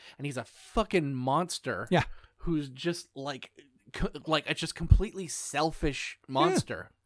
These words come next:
Speaker 2: No, and a lot of people who don't realize when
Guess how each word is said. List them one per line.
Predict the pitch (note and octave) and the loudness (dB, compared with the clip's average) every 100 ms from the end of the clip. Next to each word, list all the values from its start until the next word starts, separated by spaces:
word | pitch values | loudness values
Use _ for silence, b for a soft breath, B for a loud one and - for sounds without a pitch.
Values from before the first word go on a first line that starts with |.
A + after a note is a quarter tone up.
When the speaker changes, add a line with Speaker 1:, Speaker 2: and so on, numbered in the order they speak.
| _ _ | _ _
Speaker 2:
No, | C#4+ D4 A#2 | 4 6 6
and | A#2 - _ _ _ _ _ _ _ - | 4 0 _ _ _ _ _ _ _ 2
a | |
lot | C#3 D#3+ | 4 6
of | |
people | E3+ D#3 A2+ | 4 2 0
who | - A#2+ - - | -2 -6 -6 -2
don't | A#2 A#2 F2+ | 0 0 4
realize | A#2 C3 G2 F#2+ G2 - | 6 6 6 4 2 0
when | G#2 F#2 F2 | -2 0 -2